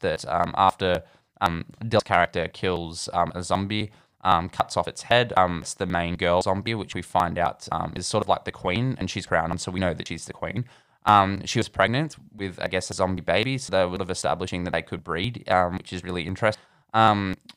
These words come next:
that's sort of established, but there's not a lot, um, explained there. Maybe if a character saw that happen, like, "Oh crap, they can get pregnant,"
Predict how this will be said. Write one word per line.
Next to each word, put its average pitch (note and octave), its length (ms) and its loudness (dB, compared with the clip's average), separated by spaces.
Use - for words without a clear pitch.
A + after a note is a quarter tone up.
that's A#2+ 240 0
sort C3 140 0
of A2+ 80 -2
established, G2 500 0
but - 160 -8
there's G2+ 140 -4
not G2+ 200 2
a F#2+ 100 -2
lot, F#2 500 0
um, F2+ 240 0
explained F#2 440 0
there. F#2 120 2
Maybe G2+ 240 2
if F#2+ 80 -4
a F#2 60 -4
character - 320 2
saw F#2 280 -6
that G#2+ 180 4
happen, G#2 280 2
like, G2 160 -2
"Oh B2 100 0
crap, G#2+ 240 -2
they - 80 -2
can F#2+ 140 -8
get F2 100 -4
pregnant," G2 340 -4